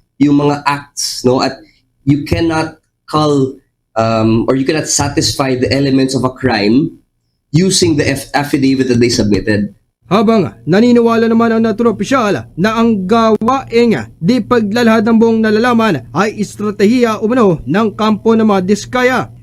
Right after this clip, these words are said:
Speaker 2: Gayun niya, puro banggit lamang sila ng mga pangalan, ngunit bigo namang magpresenta ng anumang ebidensya para mapatunayan ang kanilang mga sinasabi.
Speaker 1: At sa tingin ko, yun po ay deliberate din.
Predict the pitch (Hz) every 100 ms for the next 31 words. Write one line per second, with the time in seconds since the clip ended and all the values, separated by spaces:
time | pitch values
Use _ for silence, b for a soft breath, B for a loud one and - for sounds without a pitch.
0 | - 226 233 240 220 110 - - 226 233
1 | 247 220 262 262 262 233 233 240 233 277
2 | 220 - 151 226 226 240 277 254 240 135
3 | - - 151 196 226 - - 120 127 151
4 | 190 320 349 285 254 226 208 208 196 208
5 | 214 202 113 123 214 214 220 220 - 202
6 | 190 262 214 233 220 - - - 135 185
7 | 226 233 233 240 233 226 233 220 190 247
8 | 214 190 151 B B - 226 214 233 247
9 | 214 233 214 175 - - 277 220 - 233
10 | 233 190 - - - 165 190 196 190 185
11 | 135 131 131 - _ _ _ _ _ _
12 | - 175 202 190 180 156 139 156 143 135
13 | 127 113 113 107 101 -